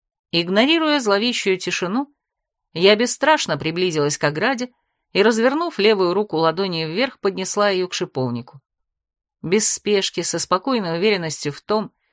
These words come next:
что он не причинит вреда, и он действительно этого не сделал. Вместо того, чтобы ткнуться в кожу острыми иголками, он довольно быстро их спрятал,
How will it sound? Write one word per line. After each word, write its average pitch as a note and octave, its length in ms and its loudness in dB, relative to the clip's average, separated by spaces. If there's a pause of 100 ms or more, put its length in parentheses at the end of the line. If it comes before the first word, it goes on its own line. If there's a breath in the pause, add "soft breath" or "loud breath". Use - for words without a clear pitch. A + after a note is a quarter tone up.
(160)
что - 260 -2
он A3 220 2
не G#3+ 100 0
причинит G#3 640 -4
вреда, F3+ 460 -2 (920)
и G#3+ 160 4
он C#4+ 280 4
действительно A3+ 920 -2
этого G3+ 360 -2
не F#3 200 -4
сделал. C3+ 580 -4 (760 soft breath)
Вместо A3 380 2
того, G#3+ 240 4
чтобы F#3+ 260 -2
ткнуться A3 480 -2
в - 80 -18
кожу F#3+ 400 2
острыми F#3 540 -4
иголками, F#3 580 -6 (420)
он G3 240 2
довольно G#3 380 4
быстро G3+ 380 -2
их G3 80 -2
спрятал, A3+ 580 -2